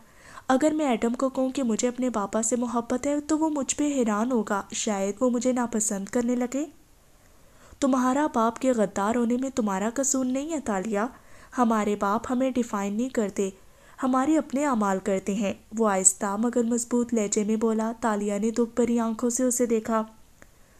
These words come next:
"तुम नहीं समझ सकते, मुझे अपने पापा से बहुत मोहब्बत है, मगर मैंने उनको छोड़ दिया था। फिर भी अगर उनको मालूम होता कि मैं कैद में हूँ तो वो मेरे लिए आते।" वो हल्का सा मुस्कुराया।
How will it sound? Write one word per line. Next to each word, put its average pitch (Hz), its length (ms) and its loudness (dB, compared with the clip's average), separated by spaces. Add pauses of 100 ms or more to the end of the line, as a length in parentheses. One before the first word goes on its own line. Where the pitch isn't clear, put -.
(380)
"तुम 302 140 2
नहीं 311 240 -2
समझ 220 320 0
सकते, - 520 -2
मुझे 254 200 2
अपने 240 220 0
पापा 214 320 -2
से 254 180 2 (120)
बहुत 240 340 2
मोहब्बत 202 460 -2
है, 202 140 -2 (520)
मगर 302 240 4
मैंने 240 300 2
उनको 262 280 0
छोड़ 208 340 0
दिया 202 260 -2
था। 233 200 -4
फिर 214 360 -2
भी 247 100 0 (100)
अगर 247 200 2
उनको 247 300 4
मालूम 202 360 0
होता 208 340 0
कि 254 140 -4
मैं 247 140 -2
कैद 208 360 0
में 240 60 2
हूँ 254 100 -2
तो 277 120 2
वो 262 140 2
मेरे 247 280 4
लिए 262 180 2
आते।" 214 480 2 (600)
वो 285 100 4
हल्का 269 340 2
सा 277 160 0
मुस्कुराया। 226 640 2